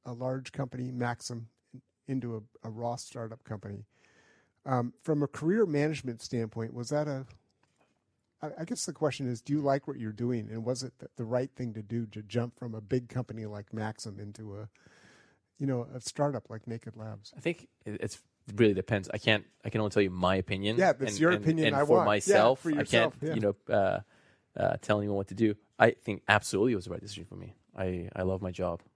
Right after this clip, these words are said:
Speaker 2: I, I love to learn new things. And one of the big reasons I left the corporate job was I just wasn't learning that much. And I could see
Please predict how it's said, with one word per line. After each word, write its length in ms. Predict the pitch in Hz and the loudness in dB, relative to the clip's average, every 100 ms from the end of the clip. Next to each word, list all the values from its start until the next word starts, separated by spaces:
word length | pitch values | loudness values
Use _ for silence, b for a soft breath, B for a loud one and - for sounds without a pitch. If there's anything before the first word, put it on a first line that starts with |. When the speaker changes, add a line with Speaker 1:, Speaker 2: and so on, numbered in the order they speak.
| - | -12
Speaker 2:
I, 340 | 101 92 92 - | -6 -2 -2 -2
I 120 | 92 | 0
love 540 | 92 95 95 95 92 - | 2 2 4 2 0 -6
to 120 | 92 | -4
learn 300 | 90 92 95 | -2 -4 -4
new 140 | 95 | -6
things. 460 | 92 - 95 110 104 | -6 -6 -6 -6 -8
And 220 | 95 87 - b b b b b - | -10 -10 -16 b b b b b -4
one 220 | 98 98 | 0 2
of 60 | |
the 120 | 95 92 | 2 0
big 280 | - 98 98 | 4 2 4
reasons 480 | 95 110 110 92 - | 2 2 0 -6 0
I 140 | 98 | 2
left 240 | 92 92 | 2 -2
the 60 | 95 | -6
corporate 380 | - 104 - 98 | -2 0 0 -2
job 320 | - 92 92 _ | 0 0 0 _
was 480 | - 92 85 - - _ - | -6 -6 -6 -8 -12 _ -8
I 140 | 87 _ - | -8 _ -12
just 240 | 92 - | -10 -8
wasn't 320 | 92 95 90 82 | -4 -4 -4 -4
learning 300 | 90 107 127 | -4 0 2
that 160 | 123 | 2
much. 280 | 143 147 - | 0 -6 -6
And 140 | 90 | -4
I 80 | 92 | -4
could 260 | - 101 - | 0 0 0
see 520 | - - 113 101 95 | -2 2 4 4 0